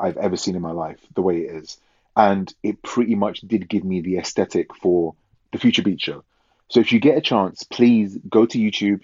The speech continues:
type in Onra, O N R A, intro, and it will come up. Um, just some background on this. Onra is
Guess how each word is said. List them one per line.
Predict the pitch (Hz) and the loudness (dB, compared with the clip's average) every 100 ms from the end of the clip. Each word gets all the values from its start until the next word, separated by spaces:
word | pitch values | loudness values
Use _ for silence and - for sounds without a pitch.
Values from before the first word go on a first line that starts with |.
| - | -6
type | 104 107 | -4 -2
in | 101 | -2
Onra, | 104 104 117 131 156 - | -2 -2 0 -2 -2 0
O | 101 107 | 2 2
N | 104 98 - | 0 -6 -4
R | 95 95 | -2 -2
A, | 90 90 85 - _ _ _ - | -2 -6 -8 -12 _ _ _ -2
intro, | 104 - 85 80 - _ _ - | -2 -2 -6 -8 -14 _ _ -2
and | 101 | 0
it | |
will | 90 | 0
come | - 98 | -2 -2
up. | 90 76 - - - - | -4 -4 -12 -20 -8 2
Um, | 107 104 - | 2 2 -2
just | - 143 143 | 0 0 2
some | - 120 | -2 2
background | 117 - 101 87 | 2 2 0 -2
on | 82 | -4
this. | 82 80 - 107 | -10 -14 -10 -4
Onra | 120 110 104 98 92 | 0 2 2 0 -4
is | - 95 | -6 -8